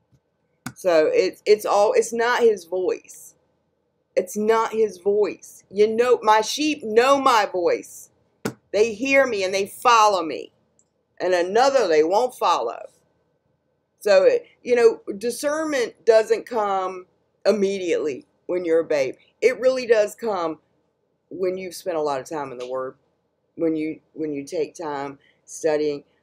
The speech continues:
the Word. It, it's not something that, that comes right away. So we cannot say a person isn't saved because they don't understand this. I don't understand a lot of stuff. It's, it's when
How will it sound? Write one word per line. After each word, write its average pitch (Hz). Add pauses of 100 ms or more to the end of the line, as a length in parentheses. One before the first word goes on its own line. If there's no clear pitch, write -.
(120)
the 156
Word. 147
It, 160
it's 151
not 160
something 139
that, 117 (200)
that 107 (160)
comes 151
right 139
away. 78 (380)
So 139 (160)
we 170
cannot 180
say 165
a 117
person 160
isn't 143
saved 139
because 139
they 135
don't 131
understand 131
this. 131
I 143
don't 180
understand 151
a 147
lot 156
of 139
stuff. - (800)
It's, - (1600)
it's 185
when 190